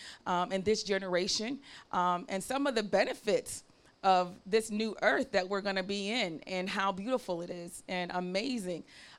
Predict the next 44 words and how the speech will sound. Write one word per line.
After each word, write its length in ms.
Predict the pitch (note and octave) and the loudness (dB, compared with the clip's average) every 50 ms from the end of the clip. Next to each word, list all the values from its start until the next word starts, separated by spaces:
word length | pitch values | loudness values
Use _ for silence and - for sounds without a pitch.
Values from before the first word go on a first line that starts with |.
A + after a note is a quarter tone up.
| - - | -10 -6
Uh, 80 | F#3 | -2
we 80 | F#3 A3 | -2 -2
even 160 | A3 A3 G#3 | -2 -2 -2
discussed 420 | G3+ G3 - - A#3 A3+ A3+ - | -2 -4 -4 -2 0 0 0 0
how 160 | - G#3+ G3+ G#3 | -2 -2 0 -2
big 380 | F#3 F3 A3+ A3 A3 G3 F3+ | 0 2 2 2 2 2 -2
the 80 | G3 G3 | -2 -2
mansions 540 | G3 G3 G3+ A3+ A#3+ A#3+ - G#3+ F3+ E3+ F3+ | 0 2 2 0 0 -2 -2 -4 -4 0 0
or 100 | F3 F3 | 2 2
the 80 | F3 | 2
houses 480 | F3 F3 G3+ A3 A#3 A3+ G3+ F#3+ F3+ - | 2 2 4 4 4 4 2 -2 -4 -4
could 260 | - - A#3 G3 F#3 | -4 -4 -4 -2 0
be, 300 | A3 D4+ - F#3 - - _ _ _ _ _ _ - - - - - - | -2 -2 -2 -4 -10 -12 _ _ _ _ _ _ -20 -20 -20 -20 -20 -12
realizing 720 | - F#3+ G3+ G#3+ G#3 G#3 F#3+ G3 G3 G#3 G#3 A3 G#3+ G#3 G3 | -4 0 2 2 4 4 4 4 4 2 0 -2 -4 0 2
that 200 | G3 F#3+ F#3+ G3 | 2 2 4 2
by, 160 | G3+ F#3+ F#3+ - | 2 2 2 2
according 340 | F#3+ - - A3 G#3+ G#3+ G#3 | 0 2 2 2 2 2 0
to 100 | A3+ G3+ | -2 -2
the 100 | F#3+ F#3 | -2 -2
dimensions 760 | F#3 F#3+ F#3+ F#3+ G3+ G#3 A#3+ B3 - A3+ G3+ G3+ G3+ F#3+ G3+ | -2 -2 -2 0 0 0 0 0 -2 -2 -2 -4 -6 -8 -2
that, 300 | F3+ G3 F#3 F3+ - - - - - - - - - | 0 2 2 2 0 -4 -10 -20 -20 -20 -20 -10 -6
uh, 240 | E3+ E3+ E3+ - | -6 -6 -6 -6
the 140 | F#3+ F#3+ F#3 | -4 -2 0
Lord 340 | F#3 G#3 G#3 G3+ G3 F#3+ E3+ | 2 4 4 4 2 0 -4
gives 300 | G#3+ A3 A#3+ A#3 G#3 G3 | -2 -2 -2 -2 0 2
us 260 | F3+ F3 F#3+ G3 - | 2 2 2 0 -4
on 160 | - F#3+ F#3 | -4 -4 -2
the 80 | F#3 F#3 | -2 -2
New 180 | G3 G3 G#3 G3+ | -2 -2 -2 -2
Jerusalem, 720 | G3+ F#3+ F3+ G3+ B3 C#4+ B3 G#3 F3+ F3 F3 G#3 B3 - | -2 -2 -2 -2 -2 -2 -2 -2 -2 -2 -4 -4 -4 -4
which 160 | F3+ F#3+ F#3+ | -2 -2 -2
is 120 | F#3 F3 F3+ | -2 -4 0
where 200 | F#3+ G3 F#3+ F#3 | 2 4 4 4
we 220 | F3+ F#3+ G3 F#3+ | 4 0 -4 -4
would, 200 | F3+ F#3 F3+ F3+ - - | -2 -4 -4 -6 -8 -10
you 140 | G#3 G3 F#3 | -8 -4 -2
know, 120 | F3+ F3 | -2 -2
be 160 | F3 F#3+ F3+ | 0 0 2
able 220 | F3+ F#3 F3+ F3+ F3 | 2 2 2 0 -4
to 140 | - F#3+ F3 | -4 -4 -2
live 260 | F3 F#3 F#3 F3+ F3+ | 0 0 0 0 -2
and 160 | E3+ E3+ F3 | -4 -6 -4
dwell, 480 | G3+ F#3 G#3 B3 A#3 F3+ F3 F#3+ F3+ - - - - - - - _ - | -2 0 4 4 6 4 4 2 -2 -8 -20 -20 -20 -20 -20 -20 _ -4
um, 240 | - F#3+ F3+ F3+ F3+ | 0 0 0 0 -2